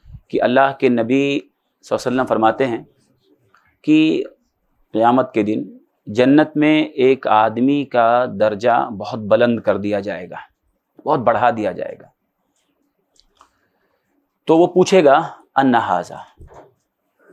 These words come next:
"ऐ अल्लाह, ये कैसे हो गया?" क्योंकि जन्नत में जो दर्जे हैं,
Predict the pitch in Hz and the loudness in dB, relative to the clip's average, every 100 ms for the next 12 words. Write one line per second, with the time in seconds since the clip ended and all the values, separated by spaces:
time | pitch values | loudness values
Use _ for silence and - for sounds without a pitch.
0 | - _ - _ _ _ - 127 139 151 | -20 _ -20 _ _ _ -2 2 2 2
1 | 147 - 135 175 135 95 - - - _ | 0 2 0 2 0 -2 -8 -14 -20 _
2 | _ _ _ _ _ _ _ _ _ - | _ _ _ _ _ _ _ _ _ -20
3 | _ - 135 160 127 135 165 165 165 127 | _ -2 2 4 4 4 4 2 0 2
4 | 110 113 147 131 | 2 4 2 0